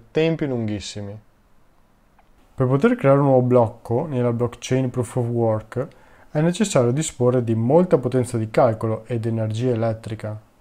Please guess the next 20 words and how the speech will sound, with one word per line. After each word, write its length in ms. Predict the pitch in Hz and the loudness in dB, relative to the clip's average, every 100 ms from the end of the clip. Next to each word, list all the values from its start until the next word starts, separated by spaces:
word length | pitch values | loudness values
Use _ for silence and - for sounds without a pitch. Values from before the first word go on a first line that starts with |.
| _ _ _ _ | _ _ _ _
Nel 180 | - 170 | 4 6
duemiladiciotto 1120 | 190 160 190 202 139 - 110 107 - 123 160 - | 6 4 4 2 0 -4 -4 -6 -6 -4 -4 -2
minare 360 | 131 139 127 | 0 4 4
un 140 | 120 117 | 4 2
Bitcoin 600 | 156 - - 113 113 127 | -2 -2 0 2 0 -2
in 120 | 120 | -2
Germania 640 | 127 123 110 101 110 156 | 0 0 -2 -4 -6 -8
costava 440 | - 180 131 117 | -8 -4 0 2
in 80 | 196 | 2
media 340 | 151 117 117 160 | 2 2 0 -4
dodicimila 800 | 165 131 131 127 120 120 113 104 | -2 0 0 -2 -4 0 0 0
euro. 340 | 104 104 113 - _ _ _ _ _ _ _ _ _ - | -2 -6 -10 -14 _ _ _ _ _ _ _ _ _ -2
Per 180 | 202 180 | 2 4
mining 540 | 151 117 113 113 131 | 4 2 2 0 0
intendiamo 480 | 135 131 139 123 113 | -2 0 0 0 0
quel 140 | 127 | 0
processo 440 | 131 143 123 113 135 | -2 -2 0 -2 -2
dove 280 | 117 113 | -2 0
degli 200 | 110 123 | 0 0
utenti 720 | 127 113 131 120 110 110 120 | 0 0 2 2 0 -2 -4